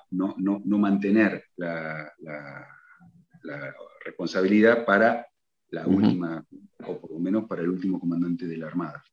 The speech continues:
Speaker 1: De quien
Speaker 2: ¿Vos
Speaker 1: dependía.
Speaker 2: subi-, eh, <clears throat> supiste que, que haya habido presiones políticas, este, en el tema de las condenas o, o algo de eso en aquel momento?
Speaker 1: Si las hubiera habido, yo no me hubiera enterado, pero
Speaker 2: Claro.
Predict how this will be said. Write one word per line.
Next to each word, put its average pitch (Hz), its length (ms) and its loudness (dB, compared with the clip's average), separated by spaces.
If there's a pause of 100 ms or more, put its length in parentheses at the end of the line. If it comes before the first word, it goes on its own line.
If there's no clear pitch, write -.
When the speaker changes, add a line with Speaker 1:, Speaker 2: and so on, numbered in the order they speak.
(600)
Speaker 1:
De 80 80 -8
quien 80 160 -6
Speaker 2:
¿Vos 135 160 8
Speaker 1:
dependía. 110 500 10
Speaker 2:
subi-, - 100 -2 (260)
eh, 127 140 12
<clears throat> - 0 -
supiste 131 500 8
que, 104 180 8
que 85 360 6
haya 92 240 0
habido 95 220 6
presiones 101 540 0
políticas, 95 640 0
este, 82 200 -8
en 78 100 -4
el 73 120 -2
tema 82 280 -2
de 73 100 -2
las 78 140 -4
condenas 85 760 2
o, - 140 -10 (600)
o 69 60 -2
algo 78 220 2
de 92 80 6
eso - 260 0 (260)
en 82 120 0
aquel 82 220 0
momento? 101 400 2 (600)
Speaker 1:
Si 107 60 -10
las 110 140 -2
hubiera 156 180 6
habido, 156 180 8
yo 123 120 2
no 107 80 4
me 101 60 6
hubiera 101 160 4
enterado, 90 500 -8 (160)
pero 87 340 -4
Speaker 2:
Claro. 85 440 0